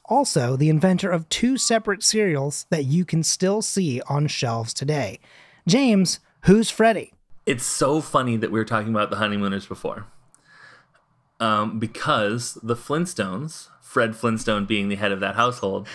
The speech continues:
Speaker 1: Uh-huh.
Speaker 2: is based on Ralph Cramton from the Honeymooners. And Barney is based on the other guy.
Speaker 1: <laughs>
Speaker 2: Roy,
Speaker 1: I, I don't know
Speaker 2: whatever
Speaker 1: why,
Speaker 2: his
Speaker 1: but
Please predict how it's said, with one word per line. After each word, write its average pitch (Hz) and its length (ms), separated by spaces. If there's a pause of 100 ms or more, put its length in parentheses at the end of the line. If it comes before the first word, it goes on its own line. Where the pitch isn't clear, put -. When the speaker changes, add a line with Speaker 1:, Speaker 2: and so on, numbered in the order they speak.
(180)
Speaker 1:
Uh-huh. 180 300 (160)
Speaker 2:
is 123 200
based 113 400
on 113 300
Ralph 107 240
Cramton 110 380
from 131 100
the 139 60
Honeymooners. 113 560 (840)
And 110 160
Barney 113 320
is 113 100
based 113 320
on 117 420
the 127 120
other 147 200
guy. 98 280 (920)
Speaker 1:
<laughs> - 20 (1300)
Speaker 2:
Roy, 202 220
Speaker 1:
I, 175 240 (120)
I 180 40
don't 185 100
know 175 100
Speaker 2:
whatever 165 40
Speaker 1:
why, 160 100
Speaker 2:
his 147 80
Speaker 1:
but 147 60